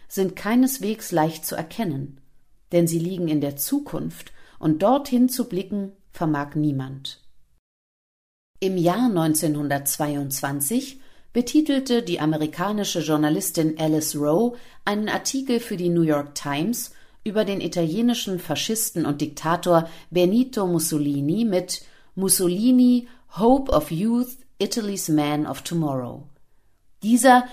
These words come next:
lässt sich zwei Jahre zuvor wie folgt zitieren:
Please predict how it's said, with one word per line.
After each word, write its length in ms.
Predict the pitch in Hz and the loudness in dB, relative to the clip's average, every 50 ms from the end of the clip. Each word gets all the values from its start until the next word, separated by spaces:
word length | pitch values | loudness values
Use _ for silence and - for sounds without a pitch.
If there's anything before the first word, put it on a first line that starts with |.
| - - - | -18 -10 0
lässt 280 | 180 170 170 - - | 2 2 2 2 0
sich 200 | 175 151 151 - | -2 -4 -4 -2
zwei 300 | - - - 160 165 190 | -2 -2 0 0 0 0
Jahre 380 | 208 196 180 170 165 160 156 156 | 2 2 2 2 2 2 0 -4
zuvor 580 | - - 160 - - - 151 147 143 147 143 - | -4 -6 -6 -8 -6 -4 -2 0 0 0 0 -2
wie 120 | 170 160 | -4 -6
folgt 420 | - - - 135 135 135 135 - - | -6 -4 -2 -2 -2 -2 -4 -8 -8
zitieren: 640 | - 196 160 - - 156 143 131 - - - - | -8 -8 -8 -8 -8 -8 -8 -8 -10 -12 -16 -16